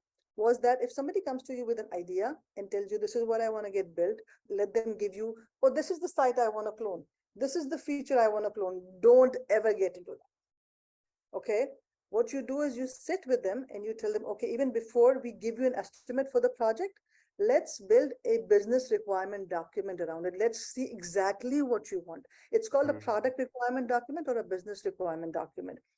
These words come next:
Speaker 1: So we sit down with them for two weeks. In the first meeting, we talk to them on a high level of what they're looking for. And then we dig deeper into, and we, we sort of, like, poke them to talk about difficult questions in terms of business rules.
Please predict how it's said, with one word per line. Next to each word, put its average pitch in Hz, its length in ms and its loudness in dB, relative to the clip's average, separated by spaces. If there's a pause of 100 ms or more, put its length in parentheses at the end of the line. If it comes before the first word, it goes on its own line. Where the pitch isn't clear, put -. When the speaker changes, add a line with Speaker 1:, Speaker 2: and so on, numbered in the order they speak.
(260)
Speaker 1:
So 262 120 -4
we 269 120 0
sit 269 240 -2
down 330 260 2
with 285 120 -2
them 262 160 0
for 262 140 -2 (140)
two 294 120 -4
weeks. 262 400 -6 (160)
In 220 60 -2
the 220 80 -2
first 269 320 4
meeting, 254 260 -2
we 240 80 -2
talk 233 300 0
to 226 40 -18
them 226 160 -2
on 220 120 -4
a 214 120 -8
high 208 100 0
level 214 220 0
of 220 140 -6
what 190 220 -2
they're 196 160 -2
looking 233 260 -4
for. - 140 -14 (320)
And 220 120 -6
then 262 240 4
we 277 100 -4 (220)
dig 208 280 0
deeper 220 260 -4
into, 226 400 -4
and 214 160 -2
we, 233 140 -4 (160)
we 226 120 -8
sort 240 200 2
of, 247 100 -8
like, 226 240 2 (400)
poke 294 300 2
them 254 260 4 (220)
to 240 80 -16
talk 254 260 2
about 233 400 0
difficult 233 480 2
questions 226 460 -2
in 202 100 -12
terms 233 260 -2
of 220 140 -2
business 208 380 2
rules. 202 340 -4